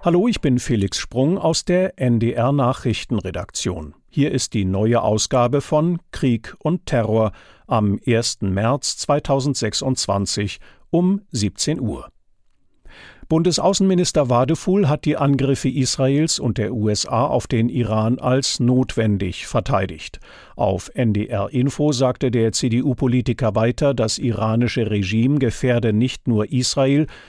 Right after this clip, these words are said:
sondern auch die Interessen Europas. So habe die Führung in Teheran Russland mit Drohnen unterstützt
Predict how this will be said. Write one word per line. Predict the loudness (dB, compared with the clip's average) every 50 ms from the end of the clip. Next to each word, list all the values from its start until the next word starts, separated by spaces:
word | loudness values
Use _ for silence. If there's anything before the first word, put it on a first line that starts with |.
| -20 -18 -8
sondern | -2 0 0 2 2 2 0 0
auch | 0 0 0 0 -2
die | -2 0 0 0 2
Interessen | 0 0 0 0 0 0 0 -2 0 -2 -2 -2
Europas. | 0 0 0 2 2 2 0 2 2 0 -2 0 -2 -4 -6 -6 -6 -10 -16 -20 -20 -20 -20 _ _ -8
So | -2 0 0 2
habe | 2 2 0 0 0
die | 0 -2 -4
Führung | 0 0 0 2 2 2 0 0
in | 0 0 -2 -2 0
Teheran | 0 0 2 2 2 0 0 0 2 2 2 0 -2 -4 -6 -2
Russland | 0 0 0 0 -2 -2 0 0 0 0 -2 -2 -2
mit | -2 -2 -4 -4
Drohnen | 0 2 2 4 4 2 2 2
unterstützt | 0 -2 0 0 -2 -2 -2 -2 -2 -2 -2 -6 -8